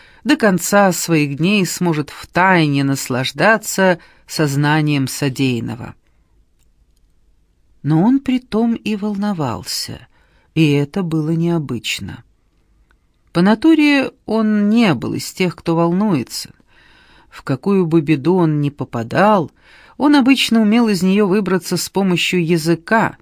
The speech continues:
Он редко что-либо планировал. А сегодня у него был план.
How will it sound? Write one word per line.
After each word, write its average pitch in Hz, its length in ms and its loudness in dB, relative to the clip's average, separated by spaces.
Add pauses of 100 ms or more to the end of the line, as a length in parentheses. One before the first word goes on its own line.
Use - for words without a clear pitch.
(540)
Он 240 240 4
редко 233 420 0
что-либо 196 640 -2
планировал. 180 800 0 (1000)
А 160 120 -4
сегодня 196 600 -2
у 220 60 -2
него 196 300 -2
был 170 260 -4
план. 117 540 -8